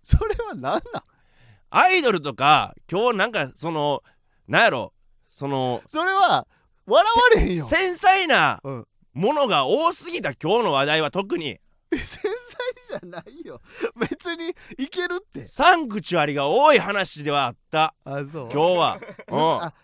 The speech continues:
Speaker 1: 村田さんもちょっと話しにくかったってこと？
Speaker 2: そうや。
Speaker 1: この話題を。
Speaker 2: この話題、だから、こんなん俺も言いたないよ。でもここまで来たら言うわ。これもしかしたら台本が悪いんかもしれん。
Speaker 1: <laughs> 終わった。<laughs> 終わった。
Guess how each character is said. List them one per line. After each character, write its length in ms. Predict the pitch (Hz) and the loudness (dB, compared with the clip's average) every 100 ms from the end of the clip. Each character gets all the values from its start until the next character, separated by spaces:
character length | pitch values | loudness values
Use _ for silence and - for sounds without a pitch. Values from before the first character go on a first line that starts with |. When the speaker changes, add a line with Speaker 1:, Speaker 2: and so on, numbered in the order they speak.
| _ | _
Speaker 1:
村 220 | 180 226 269 | -8 -6 -6
田 40 | |
さ 140 | 339 381 | -6 -8
ん 60 | |
も 120 | 285 | -8
ち 100 | 226 | -10
ょ 20 | 226 | -10
っ 20 | |
と 100 | 180 | -10
話 360 | 196 214 220 | -6 -6 -6
し 20 | 208 | -6
に 140 | 220 | -6
く 60 | - | -4
か 80 | |
っ 40 | 143 | -6
た 120 | 110 | -8
っ 40 | |
て 80 | 107 | -14
こ 80 | 107 | -14
と？ 200 | - 135 | -14 -14
Speaker 2:
そ 340 | - - 254 233 | -12 -2 2 2
う 20 | |
や。 180 | 110 - _ _ | 0 -8 _ _
Speaker 1:
こ 140 | - 143 | -12 -8
の 100 | 139 | -8
話 100 | 135 | -6
題 380 | 135 135 127 127 | -8 -10 -10 -4
を。 40 | |
Speaker 2:
こ 80 | 247 | -2
の 220 | 269 262 | 0 0
話 120 | 190 | 0
題、 300 | 202 202 139 | 0 0 -2
だ 140 | 135 185 | -6 -2
か 120 | 214 | 0
ら、 300 | 151 131 110 _ | 2 2 -2 _
こ 180 | 233 | -8
ん 120 | 294 285 | -6 -4
な 80 | 170 | -4
ん 100 | 127 | -4
俺 120 | 190 | -6
も 120 | 160 131 - | -8 -12 -8
言 180 | 302 339 | -4 -2
い 40 | |
た 160 | 349 349 | 0 0
な 160 | 175 | 0
い 80 | 247 | -4
よ。 80 | 190 | -2
で 60 | 226 | -2
も 120 | 143 | -2
こ 120 | 175 | -8
こ 100 | 226 | -4
ま 120 | 381 185 | -2 -2
で 60 | |
来 60 | 139 | -4
た 120 | 160 | -6
ら 60 | 131 | -6
言 200 | 156 311 | -6 -2
う 60 | 320 | 2
わ。 240 | 165 101 _ _ _ _ _ _ | 2 0 _ _ _ _ _ _
こ 100 | - | -20
れ 80 | 190 | -20
も 180 | 180 202 | -20 -18
し 80 | 214 | -18
か 80 | 127 | -20
し 100 | - _ | -20 _
た 80 | 143 | -18
ら 60 | |
台 140 | 190 196 | -14 -14
本 640 | - 202 220 220 220 220 | -12 -12 -10 -10 -10 -12
が 140 | 190 160 | -10 -10
悪 280 | 175 220 160 | -8 -8 -8
い 40 | |
ん 40 | |
か 140 | 127 - | -10 -12
も 60 | - | -14
し 140 | - - | -16 -20
れ 40 | |
ん。 40 | _ _ | _ _
Speaker 1:
<laughs> 0 | |
終 80 | 131 | -16
わ 80 | 123 | -16
っ 40 | - 120 | -16 -16
た。 100 | - | -10
<laughs> 120 | - | -2
終 100 | - - 453 539 539 605 587 554 587 539 539 539 262 - - 494 - - | -2 2 0 2 0 0 2 2 0 0 0 -2 -2 -4 -4 -4 -6 -8
わ 80 | 214 | -10
っ 440 | 214 - | -10 -14
た。 0 | - | -14